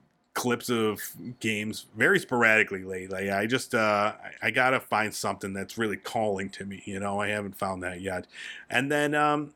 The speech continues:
yeah, Full Clip is also on Fruit Lab doing his thing. You can watch that Call of Duty video coming up probably real soon, as well as check him out on Twitch, Full Clip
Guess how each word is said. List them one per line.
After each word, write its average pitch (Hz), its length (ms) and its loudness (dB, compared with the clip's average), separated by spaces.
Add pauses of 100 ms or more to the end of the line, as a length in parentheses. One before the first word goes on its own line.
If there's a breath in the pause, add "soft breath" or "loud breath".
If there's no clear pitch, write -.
yeah, 156 180 4
Full 156 300 2
Clip 151 360 0
is 131 140 -4
also 143 240 2
on 135 160 4
Fruit 135 240 4
Lab 123 240 4
doing 131 160 2
his 127 120 -2
thing. 123 260 4 (280 loud breath)
You 110 80 -8
can 113 120 0
watch 113 260 4
that 110 180 2
Call 117 220 4
of 104 80 2
Duty 117 240 2
video 110 380 2
coming 110 320 -2
up 101 140 -2
probably 110 340 0
real 107 200 4
soon, 117 380 0 (260 loud breath)
as 131 140 0
well 180 240 2
as 180 160 0
check 190 240 0
him 190 120 -2
out 185 220 2
on 170 300 4
Twitch, - 640 0 (100)
Full 151 220 4
Clip 139 260 2